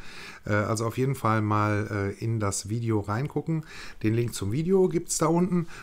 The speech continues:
und, äh, da unten gibt's auch noch, äh, dann als weiterführende Literatur sozusagen, äh, den Link zur Homepage derjenigen, die dahinter stecken und die erklären das Ganze dann auch noch mal etwas ausführlicher.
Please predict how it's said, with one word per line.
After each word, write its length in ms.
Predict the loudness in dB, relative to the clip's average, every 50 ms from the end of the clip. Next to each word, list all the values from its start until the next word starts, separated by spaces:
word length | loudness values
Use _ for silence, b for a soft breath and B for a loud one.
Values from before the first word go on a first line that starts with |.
| B B
und, 340 | B 2 2 4 2 2 2
äh, 200 | 4 4 4 6
da 80 | 6 4
unten 220 | 4 4 2 0
gibt's 260 | 0 0 -2 -2 0
auch 160 | 2 2 2
noch, 360 | 4 2 2 2 0 -4 -4 -4
äh, 80 | -2
dann 340 | 0 2 2 2 2 2 0
als 420 | 0 0 0 0 0 -2 -2 -2
weiterführende 880 | 0 0 0 0 -2 -2 -4 -4 -2 0 2 2 2 2 4 4 4 4
Literatur 640 | 4 2 0 -2 -2 -2 -2 -2 -2 0 0 2 2
sozusagen, 720 | 2 0 0 0 -2 0 2 4 4 4 4 2 0 -2 B B B B B B B B
äh, 340 | 0 0 2 2 2 2 2
den 180 | 2 2 2
Link 400 | 4 2 2 0 0 -2 -6 -8
zur 560 | -6 -4 0 2 4 4 4 2 0 -2 -2
Homepage 540 | 0 0 0 0 0 2 4 4 4 4 2 0 0 -2
derjenigen, 720 | 0 0 2 4 4 4 2 2 0 0 0 0 0 0 0
die 100 | 0 0
dahinter 380 | 0 0 0 0 0 -2 -2
stecken 400 | -2 -2 -2 -2 -2 0 -2 -4 B B B B B B B
und 120 | -4 -2
die 100 | 0 0
erklären 440 | 0 0 -2 -2 2 2 4 4 4
das 180 | 2 0 -2 0
Ganze 640 | 0 0 0 0 0 0 0 0 2 0 0 -2
dann 280 | -2 -2 0 0 0 -2
auch 200 | -4 -6 -6 -4
noch 140 | -4 -4 -2
mal 240 | -2 -2 -2 -2 -4
etwas 380 | -6 -4 -4 -6 -6 -8 -10
ausführlicher. 720 | -12 -10 -8 -8 -8 -6 -6 -8 -8 -8 -12 -14 -14 -16